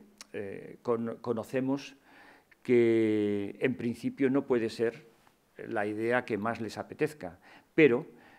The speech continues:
esto no es más que el registro de la proposición de ley,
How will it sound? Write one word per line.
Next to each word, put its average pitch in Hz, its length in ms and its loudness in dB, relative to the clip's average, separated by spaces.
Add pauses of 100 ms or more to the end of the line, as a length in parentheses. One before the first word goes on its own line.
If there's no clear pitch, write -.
(140)
esto 139 240 2
no 135 120 4
es 131 140 0
más 131 240 0
que 107 460 -2 (340)
el 110 420 -4
registro 123 600 -2
de 120 80 4
la 110 120 4
proposición 110 680 -2
de 110 100 2
ley, 120 260 -2